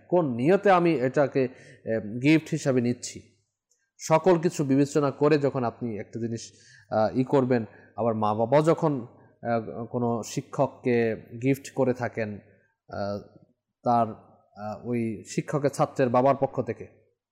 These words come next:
মা বাবারও চিন্তা করা উচিত আমি যে তাকে গিফট করছি কেন দিচ্ছি, কারণ কি, এই জিনিসগুলো। সাধারণত কারণটাই থাকে আমার সে-, সন্তানের প্রতি এক্সট্রা খেয়াল নিবে, স্পেশাল একটু নজর দিবে,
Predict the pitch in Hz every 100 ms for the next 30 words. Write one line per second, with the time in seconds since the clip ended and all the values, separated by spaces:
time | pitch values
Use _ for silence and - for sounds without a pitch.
0 | _ _ _ _ _ _ _ _ _ _
1 | - 104 107 127 160 175 180 165 165 151
2 | 131 131 120 131 139 131 139 123 143 -
3 | 170 165 160 - 160 202 156 - - -
4 | _ _ _ _ _ 165 175 190 - 92
5 | _ _ _ _ _ _ _ _ _ _
6 | - 135 131 123 110 107 202 233 214 196
7 | 202 190 202 196 180 160 151 - 151 107
8 | 147 135 156 147 147 135 - 160 - 151
9 | 139 135 120 - _ _ _ _ _ 127
10 | - 165 170 151 151 135 139 123 123